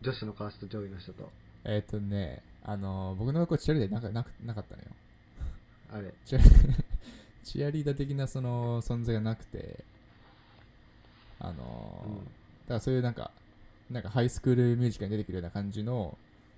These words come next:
Speaker 2: なんかチアリーダーとアメフトのレギュラーのクォーターバックが付き合うみたいなんではなかったんだけど、まあでも大体その、あの、イケイケな軍団のやつはイケイケ女子と、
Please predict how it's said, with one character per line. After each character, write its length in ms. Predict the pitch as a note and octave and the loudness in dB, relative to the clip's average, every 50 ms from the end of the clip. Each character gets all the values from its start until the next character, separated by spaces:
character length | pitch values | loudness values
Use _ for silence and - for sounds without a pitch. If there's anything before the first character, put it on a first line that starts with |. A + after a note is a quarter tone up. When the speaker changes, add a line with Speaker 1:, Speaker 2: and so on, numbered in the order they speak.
| - - - - - - - - - | -20 -20 -20 -20 -20 -20 -16 -10 -8
Speaker 2:
な 80 | A2 | -8
ん 20 | G#2 | -6
か 100 | - F#2+ | -8 -10
チ 240 | - - - - C3+ | -10 -12 -10 -6 -2
ア 60 | C3 | 0
リ 120 | C3 C3 | 0 2
ー 20 | C3 | 2
ダ 100 | B2+ A#2 | 2 2
ー 20 | |
と 80 | - G#2+ | 2 0
ア 20 | A2 | 0
メ 120 | A#2 A#2 | 0 -2
フ 60 | A2 - - - - - - | -2 -4 -12 -20 -20 -14 -8
ト 140 | - A#2+ A#2 | -6 -4 -4
の 500 | A#2 A2+ A2 A2 A2 A2 A2 A2 G#2+ - - - - | -2 -2 -2 -2 -2 -2 -2 -4 -4 -8 -12 -16 -10
レ 100 | - A#2 | -8 -8
ギ 100 | A2 A#2 | -6 -6
ュ 60 | A2 | -8
ラ 100 | - C#2+ | -8 -10
ー 40 | C2 | -12
の 60 | C2 | -14
ク 120 | - - - | -14 -10 -6
ォ 100 | A2 G#2+ | -6 -4
ー 20 | |
タ 120 | - A2 G#2+ | -2 -2 0
ー 20 | |
バ 100 | G#2+ G#2+ | 0 -2
ッ 20 | |
ク 140 | - - - | -2 -4 -10
が 60 | - - | -12 -10
付 180 | - - - - | -10 -12 -10 -8
き 80 | - | -6
合 100 | F#2 E2 | -6 -6
う 60 | B1 C#2 | -8 -8
み 60 | C#2+ | -10
た 120 | - C2+ A#1+ | -10 -10 -10
い 60 | A#1 | -10
な 100 | A#1 G#1 | -12 -12
ん 100 | - D#2+ | -10 -6
で 60 | A2+ | -4
は 80 | A2+ G#2 | -2 -2
な 140 | G#2+ A#2+ | 0 0
か 80 | - C3 | 0 0
っ 80 | A2+ - | -2 -2
た 60 | - - | -4 -16
ん 80 | - | -16
だ 60 | - | -16
け 100 | - - | -14 -12
ど、 400 | B1+ D#2 E2 D2 B1+ A#1 G1+ - - - - - - - - - - - - - - - - - | -10 -8 -8 -8 -8 -8 -10 -12 -16 -20 -20 -20 -20 -20 -20 -20 -20 -20 -20 -20 -20 -20 -8 0
ま 100 | - A#2 | 4 4
あ 40 | A#2 | 4
で 120 | A2+ C#3 C#3 | 6 6 4
も 120 | A2+ G#2 | 4 4
大 200 | G2+ A#2 C3 C3 | 4 4 4 4
体 180 | - C#3+ C#3 C3 | 4 4 4 4
そ 140 | - - | 2 2
の、 320 | C3 B2+ B2 A#2+ A2+ G#2 - - - - | 2 2 2 2 2 0 -2 -8 -8 -4
あ 100 | G#2 G#2 | -2 0
の、 560 | G#2 G#2 G#2 G2+ G2+ G2 G2 F#2+ F2+ E2+ - - | 0 2 2 2 2 0 0 0 -2 -4 -6 -6
イ 60 | B2 | -6
ケ 160 | - - C3+ | -2 2 2
イ 80 | C3 C3 | 2 4
ケ 140 | - - C3 | 4 2 2
な 80 | B2+ | 2
軍 260 | B2 B2 C#3 C3+ C3+ A#2 | 2 2 2 2 2 2
団 140 | G#2 G2+ | 0 0
の 60 | G2+ G#2 | -2 -2
や 60 | G#2 | -4
つ 160 | - - B2 | -4 -4 -2
は 80 | B2 - | -2 -2
イ 80 | G2+ | -2
ケ 160 | - - A#2 | -2 -2 -2
イ 60 | A2+ G#2+ | -2 -2
ケ 560 | - - - A#2 A2+ A2+ A2+ A2 G#2+ - - - - - - - - - - - - - - | -4 -6 -4 -2 0 0 0 0 -2 -4 -6 -14 -20 -20 -20 -20 -20 -20 -20 -20 -20 -16 -2
女 140 | B2+ - A#2 | 4 4 4
子 120 | G2+ - | 4 4
と、 220 | - - D2+ - | -2 -8 -12 -12